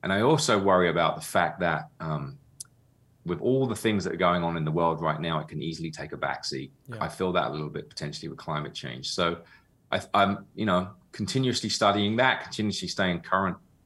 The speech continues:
Speaker 1: in that area. And then in terms of, like, raw technology, um, the one that probably intrigues me the most right now, um, is back in my wheelhouse, which is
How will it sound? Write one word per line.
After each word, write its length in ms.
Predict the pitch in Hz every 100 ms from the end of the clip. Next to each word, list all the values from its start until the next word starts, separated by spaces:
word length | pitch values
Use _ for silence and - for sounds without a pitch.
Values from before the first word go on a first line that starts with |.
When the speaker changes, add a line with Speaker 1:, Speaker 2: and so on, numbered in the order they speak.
| _ -
Speaker 1:
in 80 |
that 180 | 98 104
area. 300 | 104 113 117
And 120 | -
then 120 | 160 160
in 100 | 156
terms 400 | - 214 262 220
of, 120 | 131
like, 280 | 120 - - _ _
raw 400 | - 113 123 139
technology, 920 | - 131 117 110 110 127 139 160 180 160 - _ -
um, 360 | 107 101 87 82 - _ _ -
the 80 |
one 260 | 139 196 269
that 140 | -
probably 420 | - 160 135 127 117
intrigues 480 | 123 - 123 -
me 140 | 101 98
the 80 | 90
most 500 | 87 90 123 - 123
right 240 | 120 113
now, 460 | 117 120 143 175 - _ _ _ _ _ -
um, 380 | 101 98 95 - _ _ -
is 380 | 113 113 -
back 480 | - - 113 127 -
in 340 | 113 98 76 71
my 280 | 92 101 120
wheelhouse, 680 | 127 127 - 123 127 -
which 180 | 104 -
is 200 | 92 -